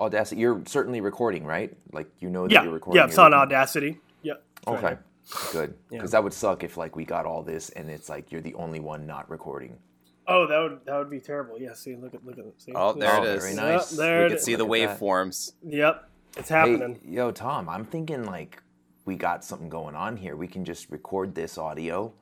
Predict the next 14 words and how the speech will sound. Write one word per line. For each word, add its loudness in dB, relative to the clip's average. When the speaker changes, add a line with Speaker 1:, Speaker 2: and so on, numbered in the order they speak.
Speaker 1:
in -10
the -4
future, -2
you -6
and -10
I, -8
and -12
we -8
can -12
do, -8
put -2
up -2
the -14
videos -8